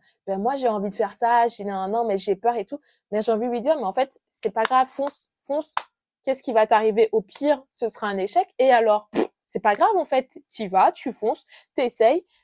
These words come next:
Moi, je préfère, euh, échouer cent fois et au moins me dire dans dix ans, « Ben au moins j'aurais essayé et j'aurais tout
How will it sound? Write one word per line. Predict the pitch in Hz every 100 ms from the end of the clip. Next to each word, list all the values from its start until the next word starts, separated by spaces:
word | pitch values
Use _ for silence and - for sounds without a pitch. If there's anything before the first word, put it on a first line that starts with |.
| -
Moi, | 247 359
je |
préfère, | - 311 - 294 302 - -
euh, | 220 214 -
échouer | - 311 - 302 302
cent | - 269
fois | 254 247 233 _ _ -
et | 214
au | 220
moins | 220 247 262
me | 240 214
dire | 254 262
dans | 220
dix | 208 226
ans, « | 254
Ben | 214 202
au | 214
moins | 214 269
j'aurais | 277 262 220 220
essayé | 226 - 220 208 285 -
et | 202
j'aurais | 202 208 208
tout | -